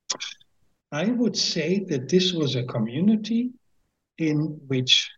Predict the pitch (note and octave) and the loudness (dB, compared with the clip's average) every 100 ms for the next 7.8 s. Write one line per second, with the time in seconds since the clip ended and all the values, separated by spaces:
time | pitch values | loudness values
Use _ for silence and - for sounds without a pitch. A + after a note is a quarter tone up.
0 | _ _ _ _ C3 A#2+ E3+ C4+ C#4 - | _ _ _ _ -8 -2 4 4 2 -4
1 | - _ - D3+ C#3 C3 B2 B2 A#2+ E3+ | -16 _ -4 0 2 0 -2 0 2 2
2 | F3+ - A#3 A3+ G#3+ _ - - E3 E3 | 2 2 4 4 2 _ -8 -2 2 2
3 | E3 C#3 C3+ B2 C#3 E3 G3+ F3 D#3 C3 | 0 -2 -4 -2 0 2 4 4 2 2
4 | C3 B2 G#2 G2 - - C3+ B2+ G3+ G#3+ | 0 0 0 -4 -8 -2 -2 0 2 2
5 | A3+ - - - - F#3 G3+ F3+ D#3 D#3 | 2 -2 -12 -20 0 2 2 0 2 0
6 | D#3 - C3+ - - E3 E3 D#3 - - | 0 0 2 2 2 0 2 0 -4 -6
7 | - - B2+ B2+ D#3+ D3 C#3 | -4 0 0 0 0 2 0